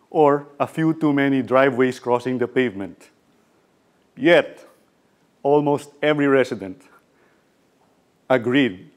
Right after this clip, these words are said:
that they wanted to live in that neighborhood. This shows that experts like me, architects and planners, have been no longer connected with what people value about their environments.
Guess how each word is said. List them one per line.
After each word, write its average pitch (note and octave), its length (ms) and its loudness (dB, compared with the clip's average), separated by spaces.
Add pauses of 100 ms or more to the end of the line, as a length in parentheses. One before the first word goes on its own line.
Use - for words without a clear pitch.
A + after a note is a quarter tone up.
(120)
that A#2 200 -4
they A#2 120 -2
wanted B2+ 600 0
to A#2 80 -4
live A2+ 280 0
in G#2 160 -10
that G#2 220 -6
neighborhood. F#2+ 360 -10 (1300)
This A3 180 -4
shows C3+ 580 0 (460)
that B2 320 -2
experts F3 520 0
like D3+ 240 2
me, A2+ 260 -6 (180)
architects A#2+ 800 -2 (220)
and F2+ 160 -18
planners, C3 600 -4 (800)
have A#2+ 240 -4
been C3+ 320 0 (800)
no D3 160 2
longer E3+ 340 4
connected C#3+ 480 -2
with A#2+ 140 0
what A#2+ 220 -2
people C3 280 -2
value A2+ 340 0
about G#2+ 260 -4
their G#2 120 -8
environments. G2 800 -8